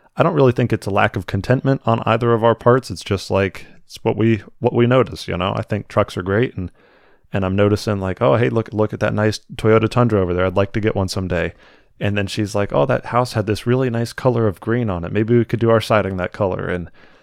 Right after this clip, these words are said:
and so there's kind of things, you know, that we all have that we look at,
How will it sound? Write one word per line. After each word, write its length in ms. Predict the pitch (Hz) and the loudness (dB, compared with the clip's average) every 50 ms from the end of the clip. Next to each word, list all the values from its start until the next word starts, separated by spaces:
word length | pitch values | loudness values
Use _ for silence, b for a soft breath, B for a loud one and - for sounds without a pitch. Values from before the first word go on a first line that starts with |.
| b b b - | b b b -2
and 140 | 123 113 | -2 -2
so 140 | - - 127 | 2 2 2
there's 200 | 120 123 123 113 | 4 4 2 2
kind 220 | - - 190 214 147 | 0 -2 0 2 2
of 80 | 113 | 2
things, 480 | - - 135 131 131 127 117 - - - - _ _ _ _ _ _ _ _ | 2 2 2 4 4 2 0 -2 -4 -10 -20 _ _ _ _ _ _ _ _
you 100 | 113 117 | -4 -2
know, 140 | 117 107 107 | -2 -2 -2
that 140 | 101 117 101 | -2 -2 -2
we 100 | 117 120 | 0 2
all 160 | - 117 120 | 4 4 4
have 240 | 113 117 113 107 95 | 4 4 2 2 2
that 100 | - - | 0 -2
we 120 | 95 98 | -2 0
look 240 | 98 113 139 135 - | 2 2 2 2 2
at, 260 | 104 98 101 - b | 2 0 0 0 b